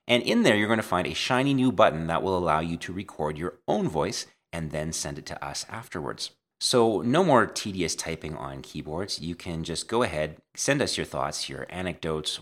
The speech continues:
whatever you want, and we will get that. And potentially, we could even splice some of that and share it in future podcast episodes, with your permission, of course.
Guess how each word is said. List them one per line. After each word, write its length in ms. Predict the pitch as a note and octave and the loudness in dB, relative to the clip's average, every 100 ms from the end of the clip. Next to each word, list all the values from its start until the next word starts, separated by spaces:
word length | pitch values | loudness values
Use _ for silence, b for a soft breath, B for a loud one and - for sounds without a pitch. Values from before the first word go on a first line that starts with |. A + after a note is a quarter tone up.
| - | -6
whatever 380 | E3+ C#3+ A2 F#2+ | 0 2 2 0
you 160 | D#2 | -2
want, 320 | C#2+ C2+ F#2 - b b - | -4 -4 -6 -10 b b -12
and 240 | D#2+ D#2 | -8 -6
we 100 | F2+ | -4
will 100 | F2+ | -2
get 220 | F#2+ - | -4 -6
that. 380 | - F2+ C#3+ - - | -6 -4 -4 -8 -10
And 440 | E2+ F2+ F2+ - - | -6 -4 -6 -8 -14
potentially, 480 | - - C4+ - C#2+ | -8 -4 -4 -4 -4
we 140 | D#2 | -4
could 100 | D#2+ | -4
even 180 | E2+ D#2 | -6 -4
splice 360 | D2 - F#2 - | -6 -4 -2 -2
some 160 | D#2 | -4
of 80 | C2+ | -4
that 260 | C#2+ F#2 - | -4 -4 -6
and 340 | D2+ D2+ D2+ - | -10 -10 -10 -10
share 320 | - D2 C#2+ | -10 -8 -6
it 100 | D#2 - | -8 -8
in 140 | D2+ | -12
future 460 | - D#2 - D2 C#2+ | -10 -10 -10 -10 -10
podcast 600 | - C2+ C2+ C#2 C2 - | -10 -10 -10 -12 -8 -8
episodes, 600 | - E3 - A#1+ - - | -6 -6 -6 -8 -10 -10
with 160 | D4+ F3 | -8 -6
your 80 | E2 | -6
permission, 400 | - D#2 - C#2+ | -6 -6 -6 -8
of 120 | B1+ | -8
course. 380 | - C2 - | -4 -4 -6